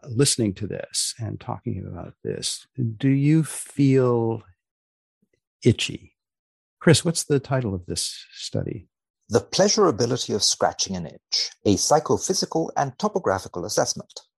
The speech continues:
Speaker 2: by Bin Shaif and colleagues, who are an international team from Saudi Arabia, the U K, and Singapore.
Speaker 1: And the U S A.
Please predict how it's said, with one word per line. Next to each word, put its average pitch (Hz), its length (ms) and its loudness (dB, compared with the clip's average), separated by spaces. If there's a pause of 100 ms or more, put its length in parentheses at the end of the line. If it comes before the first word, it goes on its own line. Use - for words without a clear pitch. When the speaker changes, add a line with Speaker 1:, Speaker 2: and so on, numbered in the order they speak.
(200)
Speaker 2:
by 95 300 6
Bin 135 280 -2
Shaif 117 520 -4
and 85 220 -10
colleagues, - 840 0
who 98 140 4
are 92 320 4
an 98 160 2
international 220 560 0
team 92 320 -12
from - 180 -8
Saudi 160 300 4
Arabia, 127 420 2
the 110 120 -4
U 95 180 -10
K, 95 220 0
and 87 180 -4
Singapore. - 680 -6 (380)
Speaker 1:
And 117 160 2
the 123 80 0
U 127 140 -2
S 131 160 -6
A. 160 160 -4